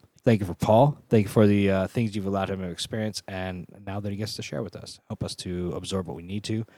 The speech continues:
help our conversation to be productive and effective and efficient and, uh, full of not nonsense. In Jesus' name, amen. <laughs> We're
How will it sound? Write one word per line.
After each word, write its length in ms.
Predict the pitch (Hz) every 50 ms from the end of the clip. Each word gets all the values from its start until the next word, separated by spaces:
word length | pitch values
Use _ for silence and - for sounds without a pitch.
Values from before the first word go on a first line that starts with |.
| _ _ _ _ _ _ _
help 160 | - 117 -
our 100 | - 101
conversation 520 | - - 120 110 107 101 - 113 - - 104
to 40 |
be 120 | 90 92 90
productive 560 | - 87 92 113 120 - - 120 113 110 104 -
and 80 | -
effective 540 | 90 85 - - 104 95 - - 95 92 90
and 140 | 85 85 85
efficient 560 | 82 - - 90 85 - - 87 85 82 - _ -
and, 320 | 87 82 80 82 80 80
uh, 280 | 80 78 76 78 - - - _ _ _ _ _ _ _ _ _ -
full 160 | 101 87 82
of 180 | 80 78 - _ _ _ _ _ _ _ _ _ -
not 320 | 104 104 104 98 - -
nonsense. 680 | 107 95 92 95 92 - - 95 85 - - - - - _ -
In 100 | 98 95
Jesus' 260 | 101 110 104 95 -
name, 200 | 110 98 82 - -
amen. 360 | 113 123 123 113 95 82 - _
<laughs> 1200 | _ - - - - - - - - - _ _ _ _ _ _ _ _ _ _ _ _ - -
We're 80 | - 160